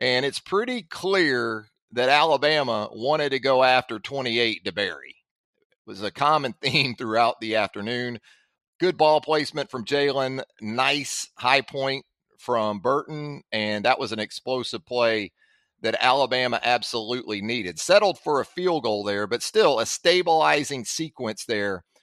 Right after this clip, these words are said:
for the Alabama passing game and the Alabama team in general. When you, uh, consider the fourth down stop earlier and then forcing the field goal, felt like a couple wins. You get a decent return from Law, then you hit this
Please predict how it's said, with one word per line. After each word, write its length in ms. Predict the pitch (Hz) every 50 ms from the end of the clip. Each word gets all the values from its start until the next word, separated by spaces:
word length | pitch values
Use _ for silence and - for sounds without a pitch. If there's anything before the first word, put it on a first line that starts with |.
| _ _ _ _ _ _
for 120 | 147 135
the 140 | 123 131 127
Alabama 500 | 123 127 131 127 113 127 123 120 117 104
passing 500 | - - 123 131 127 123 - - 127 120
game 260 | 117 123 131 147 151
and 80 | 139 139
the 100 | 131 131
Alabama 460 | 139 143 143 131 127 135 139 135 127
team 280 | - - 147 151 143 135
in 100 | 120 101
general. 380 | - 147 151 135 110 98 95
When 140 | 107 107 107
you, 300 | 110 117 113 110 104 98 _ _ _ _ _ _ _ _
uh, 300 | - - - 53 - - - - - -
consider 500 | 127 120 - - 165 165 156 160 156 147
the 340 | 120 131 131 127 123 117 101 - _ -
fourth 220 | 160 156 147 -
down 240 | - 151 143 139 131
stop 300 | - - 139 135 127 - 147
earlier 460 | 147 143 139 131 120 107 101 98 101
and 100 | 104 104
then 140 | 117 120 110
forcing 540 | - - 147 156 156 - - 160 143 139
the 100 | 135 123
field 380 | - _ 156 147 147 143 143 120
goal, 420 | 120 113 107 101 95 90 82 76 _ _ _ _ _ _ _
felt 220 | - 147 143 131 139
like 180 | 147 147 -
a 80 | 151 -
couple 480 | - - 143 143 - 143 139 123 127
wins. 440 | 135 139 143 135 127 120 107 98 -
You 80 | 104 90
get 160 | - 123 135
a 60 | 143 120
decent 400 | 104 139 143 135 - 151 - -
return 420 | 131 - - 143 147 143 135 120
from 160 | - 143 131
Law, 380 | 120 123 135 139 131 123 113 101
then 120 | 104 113
you 120 | 123 120 117
hit 240 | 131 143 - _
this 220 | 143 131 110 -